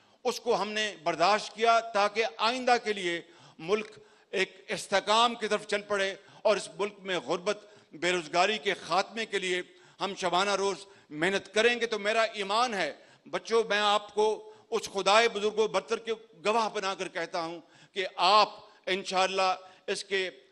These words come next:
मुल्क के मुस्तकबिल के आप जामिन हैं। मैं या कोई और हुकूमत अगर आए, जो भी आए,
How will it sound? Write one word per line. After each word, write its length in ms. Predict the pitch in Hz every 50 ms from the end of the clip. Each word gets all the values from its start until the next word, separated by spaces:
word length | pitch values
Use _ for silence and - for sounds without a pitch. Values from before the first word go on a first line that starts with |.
| _ _ _ _ _ -
मुल्क 320 | 135 135 208 - 208 180
के 160 | - - 180
मुस्तकबिल 480 | 170 165 151 - 180 175 165 175 190 180
के 200 | - 175 175 165
आप 280 | 156 165 160 156 - -
जामिन 460 | 139 127 107 135 156 196 220 240 233 208
हैं। 280 | 202 208 220 220 - - - - - - -
मैं 440 | 139 139 170 208 220 214 190 147 - - - _ _ _ _ _ _ _ _ _ _ _ -
या 120 | 139 180
कोई 180 | 185 - 190 190
और 320 | 180 202 214 214 226 208
हुकूमत 400 | 185 175 175 196 233 214 208 -
अगर 260 | - 202 202 165 175 165
आए, 300 | 175 196 196 196 175 - - - _ _ _ _ -
जो 220 | 131 - 214 269 277
भी 140 | 262 233
आए, 320 | 208 185 180 165 147 123